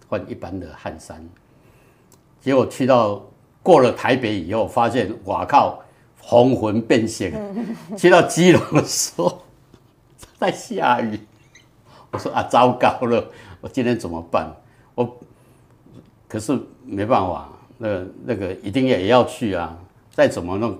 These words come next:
Speaker 1: 那个冷也要去啊。
Speaker 2: 嗯。
Speaker 1: 所以去到那边真的是下雨，还好，我，我有雨伞，车子有雨伞备用着。那去到那边，门打开，赶快钻到里面去，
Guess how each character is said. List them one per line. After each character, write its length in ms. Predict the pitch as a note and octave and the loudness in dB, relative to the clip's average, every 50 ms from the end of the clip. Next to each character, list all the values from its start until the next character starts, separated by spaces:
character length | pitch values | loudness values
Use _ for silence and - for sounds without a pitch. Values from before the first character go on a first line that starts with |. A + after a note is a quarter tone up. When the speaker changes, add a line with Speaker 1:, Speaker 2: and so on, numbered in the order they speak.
| - - | -14 -14
Speaker 1:
那 160 | - - B2 | -6 -4 -4
个 240 | A#2+ - G#2 F2+ E2 | -4 -4 -6 -6 -4
冷 340 | E2+ G2 G2+ F#2 E2 F2+ F2 | -4 -4 -4 -4 -6 -8 -10
也 100 | E2 F2+ | -6 -4
要 180 | G#2 A2+ A2 F#2 | -2 -2 -2 -2
去 300 | - - F#2+ F2+ F2+ D2+ | -4 -10 -12 -12 -12 -12
啊。 80 | - G3+ | -12 -14
Speaker 2:
嗯。 520 | G3+ - G2 G2 G2+ G2+ G2+ G2+ G2 G2 | -14 -14 -14 -14 -14 -12 -12 -12 -14 -14
Speaker 1:
所 240 | - F#3+ B2 A#2+ A#2 | -8 -2 0 0 0
以 300 | G#2+ F#2+ F#2 F#2 F2+ - - | 0 -2 -4 -6 -10 -14 -8
去 120 | - B2+ | -4 -2
到 120 | A#2+ A2 G#2+ | -2 0 -2
那 100 | A2+ G#2+ | -2 -4
边 240 | F#2+ A2 G2+ G2 G2 | -4 -6 -6 -6 -6
真 100 | A#2 A2 | -6 -6
的 100 | G2+ F#2 | -6 -8
是 180 | F2 - - A2 | -8 -10 -12 -12
下 320 | F#2 - - A#2+ - E2 | -12 -8 -6 -6 -6 -6
雨， 60 | E2+ D#2 D#2 E2 - - _ | -8 -12 -14 -18 -20 -20 _
还 240 | - - F#2 G2 F2+ | -14 -10 -10 -8 -8
好， 240 | F2 F2+ - - - _ _ _ _ _ _ - - _ | -8 -10 -12 -14 -18 _ _ _ _ _ _ -20 -20 _
我， 180 | - G2 F#2+ F#2+ | -10 -8 -8 -8
我 180 | - - G#2+ A2 | -6 -6 -4 -4
有 140 | G#2+ F2 | -4 -4
雨 180 | D#2+ E2 F#2+ G2+ | -6 -6 -8 -8
伞， 260 | F#2+ - - - D2+ D#2 E2 _ _ _ - - - - - _ | -8 -10 -12 -12 -16 -20 -20 _ _ _ -20 -20 -20 -20 -20 _
车 140 | - B2 A2 | -8 -8 -6
子 160 | - G#2 F#2+ | -6 -6 -8
有 80 | E2+ D2+ | -8 -8
雨 120 | F2 G2+ | -10 -12
伞 240 | F#2 - F2+ C#2+ D#2 - | -12 -12 -14 -16 -18 -14
备 200 | _ A2 F2+ F2+ | _ -10 -8 -8
用 120 | F2+ F2 D2+ D#2 D#2+ | -8 -10 -12 -14 -18
着。 120 | - - E2 - - _ _ _ _ _ _ _ _ _ | -20 -20 -20 -20 -20 _ _ _ _ _ _ _ _ _
那 120 | G#2 G2+ | -12 -10
去 160 | - - A#2+ | -6 -2 0
到 100 | A2+ G#2+ | 0 0
那 180 | G#2 G#2 G2 G2 | 0 -2 -4 -6
边， 280 | F#2 A2 G2+ G2 F#2+ E2 | -6 -6 -6 -6 -6 -8
门 180 | D#2 F#2 G#2 | -6 -6 -6
打 160 | G#2+ - D#2 | -6 -6 -6
开， 140 | D2+ G#2 G2+ | -6 -6 -6
赶 120 | - - F2 | -6 -6 -6
快 120 | G#2 G#2 | -6 -6
钻 240 | G2+ - G2+ G2+ G#2 | -4 -4 -4 -4 -2
到 120 | F#2+ F2+ - | -4 -4 -4
里 100 | - D2+ | -6 -8
面 240 | F2 G2+ F2+ E2 | -10 -10 -10 -10
去， 260 | - - - E2+ D2+ | -12 -12 -14 -14 -16